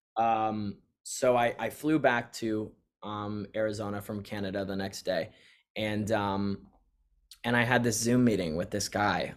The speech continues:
and we kind of briefly, I had the whole script. There were no sides prepared. It was just like, "Here's the script, and then let's read over some of his scenes if you want to." And we did, and it ended up being about an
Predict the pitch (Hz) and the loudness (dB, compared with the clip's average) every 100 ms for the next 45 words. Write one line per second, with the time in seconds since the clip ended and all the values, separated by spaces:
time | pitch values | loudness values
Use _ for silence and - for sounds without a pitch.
0 | - 113 110 117 107 - 131 135 123 107 | -2 0 2 2 0 0 4 6 6 2
1 | 110 110 139 160 - 143 135 120 135 135 | -4 2 6 6 6 6 6 4 2 2
2 | 151 156 123 - - 175 170 - - 120 | 0 2 0 0 6 8 8 4 4 4
3 | 98 - - - 127 127 120 123 131 139 | 4 -2 -14 0 2 4 4 2 4 6
4 | 175 175 - 120 120 113 - 104 120 113 | 6 6 0 0 0 -2 -6 -4 0 2
5 | 110 113 110 127 - 127 110 - - - | 2 0 -2 -4 2 4 4 0 -12 -20
6 | - - _ - 175 190 175 - - 143 | -20 -20 _ 8 10 12 10 4 6 8
7 | 131 - 131 131 131 131 131 131 - - | 8 4 2 4 6 6 4 2 -4 0
8 | 135 151 143 135 143 139 131 123 120 131 | 4 4 4 4 6 8 6 4 0 0
9 | 120 117 117 104 - 110 107 104 101 104 | -4 -4 -6 -6 -4 -4 -2 -4 0 0
10 | 101 98 - 82 - - - - - - | 0 -2 -4 -4 -4 -8 -20 -20 -20 -20
11 | - - _ - 160 170 139 160 185 147 | -20 -20 _ 2 6 8 8 8 12 12
12 | 120 123 139 - 143 185 220 156 165 143 | 10 6 4 4 4 6 6 6 4 6
13 | 139 127 123 | 4 4 0